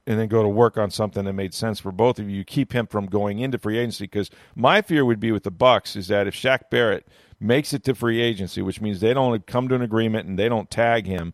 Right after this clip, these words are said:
um, there's gonna be a team that's gonna overpay him, and it's gonna be too rich for the Bucs' blood. Now, he can come back and, and tell the Bucs out of courtesy, "Hey, I got,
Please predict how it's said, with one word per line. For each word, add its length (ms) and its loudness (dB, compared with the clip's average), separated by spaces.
um, 420 0
there's 260 6
gonna 140 2
be 140 0
a 60 -2
team 240 -2
that's 120 -4
gonna 240 0
overpay 420 -2
him, 120 -8
and 160 -2
it's 120 0
gonna 140 -2
be 100 -4
too 200 -2
rich 240 2
for 140 -2
the 80 -2
Bucs' 320 0
blood. 240 0
Now, 80 -4
he 140 -2
can 160 -12
come 180 0
back 260 2
and, 140 -6
and 160 -4
tell 220 6
the 80 6
Bucs 280 4
out 140 4
of 80 -4
courtesy, 480 0
"Hey, 200 2
I 120 2
got, 320 0